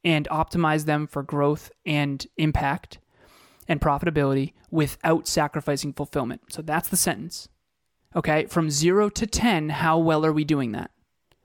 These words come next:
And then he says, let's say seven. I say, "Okay, now let's go to work. How do we get a little closer to ten, little closer to ten, little closer to ten?" If you are having trouble achieving your dreams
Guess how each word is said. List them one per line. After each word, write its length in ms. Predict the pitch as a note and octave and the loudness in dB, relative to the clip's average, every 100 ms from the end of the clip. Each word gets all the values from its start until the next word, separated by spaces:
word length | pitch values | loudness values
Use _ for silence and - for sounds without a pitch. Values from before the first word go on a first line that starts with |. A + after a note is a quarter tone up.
| _ _ _ _ _ _ | _ _ _ _ _ _
And 160 | E3 | 0
then 160 | D#3+ D3+ | 2 0
he 180 | D3 D3+ | -2 -2
says, 280 | - C#3+ C#3 | 0 0 0
let's 160 | C#3 | -2
say 160 | - C#3+ | -4 -4
seven. 360 | - F#3 G3 | 0 0 2
I 100 | F3 | 0
say, 180 | D3+ D#3+ | 2 0
"Okay, 460 | D#3 F3 D#3+ C#3 - - _ _ _ | 2 2 0 -6 -8 -20 _ _ _
now 220 | D#3+ C#3+ | 0 2
let's 120 | C#3 | 2
go 140 | - D3 | 2 2
to 80 | |
work. 320 | C3+ G#2+ - - | 2 -2 -6 -4
How 160 | D#3+ | -2
do 60 | D3+ | 2
we 100 | D3+ | 2
get 140 | D3 | 2
a 80 | C3+ | 0
little 240 | C#3+ D3 | 2 2
closer 360 | D3 D#3 C#3+ C#3+ | 0 -2 -2 -4
to 60 | C#3 | -8
ten, 400 | - D3 D3 E3 | -6 -6 -6 -2
little 220 | D#3+ D#3+ | 0 0
closer 340 | - C#3+ - | 0 -4 -6
to 60 | D#3+ | -10
ten, 320 | - D3+ D3+ | -8 -6 -4
little 180 | D3+ D3 | -2 -2
closer 320 | - C#3+ - | -2 -6 -6
to 80 | C#3+ | -10
ten?" 260 | - - - _ - - - - _ | -8 -10 -12 _ -20 -20 -20 -20 _
If 220 | E3+ C#3 | -2 2
you 180 | E3+ F#3 | 4 6
are 100 | F#3 | 4
having 300 | F3 E3 E3 | 2 2 0
trouble 400 | - D#3 D3+ D#3 | 0 0 2 0
achieving 800 | D3 - - E3 E3 D#3+ E3 D#3+ | -2 -4 -4 -2 -2 2 2 2
your 200 | D3 D3+ | 0 -2
dreams 720 | C#3+ D3+ D3 C3+ C3+ - - | -2 -2 -2 -2 -6 -12 -14